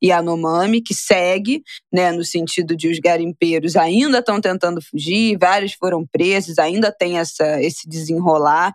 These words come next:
Vários equipamentos do garimpo já foram queimados, né, e destruídos na última semana. Então, as ofensivas do exército do Estado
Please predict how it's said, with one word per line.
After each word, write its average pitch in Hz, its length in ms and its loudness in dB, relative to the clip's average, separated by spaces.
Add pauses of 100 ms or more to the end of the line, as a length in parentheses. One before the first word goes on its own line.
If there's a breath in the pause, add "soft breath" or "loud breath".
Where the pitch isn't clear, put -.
(100)
Vários 196 560 0 (120)
equipamentos 175 960 0
do 160 100 -2
garimpo 170 420 0
já 185 220 0
foram 180 600 -4
queimados, 170 640 0
né, 175 380 -2
e 160 120 0
destruídos 180 680 0
na 165 180 2
última 160 320 -2
semana. 170 720 0 (180)
Então, 175 600 2
as 170 420 2
ofensivas 175 800 -2
do 156 140 0
exército 170 580 -2
do 165 100 -4
Estado 156 600 0